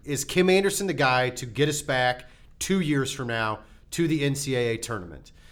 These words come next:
If you think that giving Kim two more years gets the program back on solid footing, then you consider sticking with him. If you don't think that given two or three more years, Kim Anderson is the right guy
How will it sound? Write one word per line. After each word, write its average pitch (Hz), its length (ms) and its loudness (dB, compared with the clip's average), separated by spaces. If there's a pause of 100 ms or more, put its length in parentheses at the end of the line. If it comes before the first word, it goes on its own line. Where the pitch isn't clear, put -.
(300)
If 180 220 6
you 208 160 4
think 208 420 2
that 135 440 0 (380)
giving 160 400 4
Kim 135 640 0 (400)
two 180 240 6
more 180 200 6
years 135 600 0
gets 156 380 0
the 180 100 -2
program 147 540 4
back 131 280 2
on 127 140 0
solid 127 380 0
footing, 127 560 2 (440)
then 160 520 4 (120)
you 160 160 0
consider 175 440 2
sticking 175 360 -2
with 101 180 -8
him. 95 140 -10 (320)
If 165 220 0
you 208 220 4
don't 202 280 6
think 151 520 2
that 139 300 0
given 160 300 2
two 180 220 0
or 170 60 2
three 165 240 0
more 143 200 2
years, 131 520 0 (500)
Kim 185 220 4
Anderson 170 480 4
is 147 240 0
the 147 100 2
right 147 340 4
guy 120 520 4